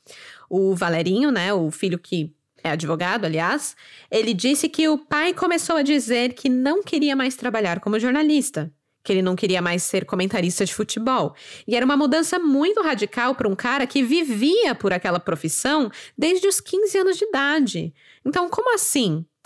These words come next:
Como assim ele queria jogar uma carreira de trinta e cinco anos no lixo? Ainda mais agora que ele tinha marcado um golaço e finalmente conquistado o poder de realizar as suas críticas de forma independente.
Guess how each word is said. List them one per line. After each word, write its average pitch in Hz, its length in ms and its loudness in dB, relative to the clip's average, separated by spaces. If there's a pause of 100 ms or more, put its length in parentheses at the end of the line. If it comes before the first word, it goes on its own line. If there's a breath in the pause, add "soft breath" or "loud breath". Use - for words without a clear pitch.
Como 349 120 0
assim 233 340 0
ele 185 200 0
queria 202 300 0
jogar 202 220 0
uma 196 120 0
carreira 202 320 0
de 190 120 -2
trinta 330 420 0
e 294 80 2
cinco 247 320 -2
anos 214 180 0
no 226 120 -2
lixo? 202 580 0 (400 loud breath)
Ainda 202 240 0
mais 220 240 0
agora 247 480 0
que 214 100 -2
ele 202 120 2
tinha 214 240 -2
marcado 196 360 -2
um 180 120 -2
golaço 233 680 0
e 254 120 2
finalmente 311 680 0
conquistado 226 600 -2
o 208 40 0
poder 185 440 0
de 202 100 -2
realizar 254 540 0
as 277 80 -2
suas 311 260 -2
críticas 254 480 0
de 359 100 0
forma 180 300 -2
independente. 320 880 -2